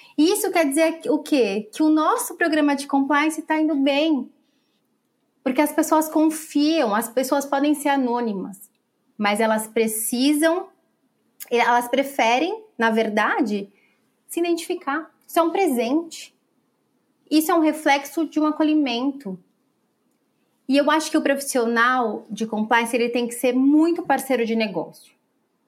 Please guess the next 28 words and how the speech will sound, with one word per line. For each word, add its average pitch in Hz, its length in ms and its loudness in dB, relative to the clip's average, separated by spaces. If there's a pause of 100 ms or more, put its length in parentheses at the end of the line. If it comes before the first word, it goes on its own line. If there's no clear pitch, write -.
(180)
Então, 254 320 0
se - 360 -4
você 330 280 0
tá 381 180 0
numa 359 260 -2
fase 185 680 0 (360)
em 233 200 0
que 208 880 -2 (640)
seu, 277 400 0
a 226 100 -4
sua 285 120 -4
empresa 240 340 0
te 220 120 -10
vê 214 100 -4
como 247 280 -4
polícia, 196 720 -6 (1400)
chega 254 540 0
lá 226 520 2
e 233 80 -4
tá 214 160 0
todo 247 300 -2
mundo, 220 460 0 (340)
para, 208 500 2
não 226 200 0
te 220 100 -8
convidam 220 420 -2
pro 214 180 -4
almoço, 196 840 -4